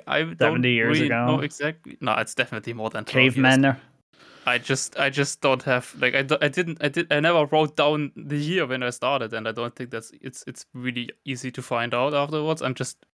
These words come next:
Speaker 1: kind of guessing and adding years. So it's, it's about, it's, it's between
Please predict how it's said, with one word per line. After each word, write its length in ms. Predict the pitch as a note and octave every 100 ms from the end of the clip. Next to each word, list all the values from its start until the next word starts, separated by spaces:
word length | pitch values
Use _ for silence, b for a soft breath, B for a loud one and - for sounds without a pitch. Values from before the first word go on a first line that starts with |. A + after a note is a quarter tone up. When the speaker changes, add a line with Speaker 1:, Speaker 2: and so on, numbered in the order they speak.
| _
Speaker 1:
kind 200 | - C3
of 140 | B2+ -
guessing 480 | B2+ D3+ D3+ E3 D#3+ -
and 160 | C3+ B2 _ _ _ E4 -
adding 260 | C#3+ C#3+
years. 440 | C#3+ D3+ D#3+ - - _ -
So 200 | - -
it's, 180 | - - B B B
it's 120 | -
about, 380 | F3+ G#3 G3 - -
it's, 180 | F3+ G#3+
it's 160 | A3
between 340 | A3 - A3